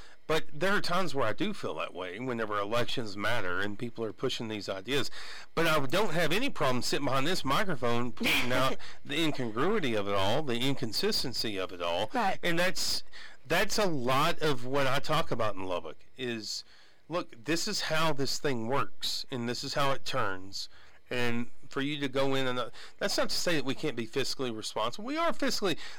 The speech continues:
Speaker 1: like, if I were Beto O'Rourke, I would come to Lubbock as a Democrat and say,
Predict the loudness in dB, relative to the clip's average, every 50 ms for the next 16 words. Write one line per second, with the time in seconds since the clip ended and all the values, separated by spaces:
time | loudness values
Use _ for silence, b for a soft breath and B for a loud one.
0 | B B 0 0 2 2 2 2 2 2 4 4 2 2 2 2 2 4 4 4
1 | 4 4 4 4 4 4 4 4 4 2 2 2 2 2 2 2 0 0 0 0
2 | 0 0 0 0 0 0 2 2 4 4 4 2 2 0 -4 -6 B B B B
3 | B B -16 -16 -16 -14 -8 -2 -2 0 0 0 0 0 2 2 2 2 2 2
4 | 2 2 4 4 4 4 2 2 0 0 0 -2 -2 0 2 2 2 4 4 4
5 | 2 2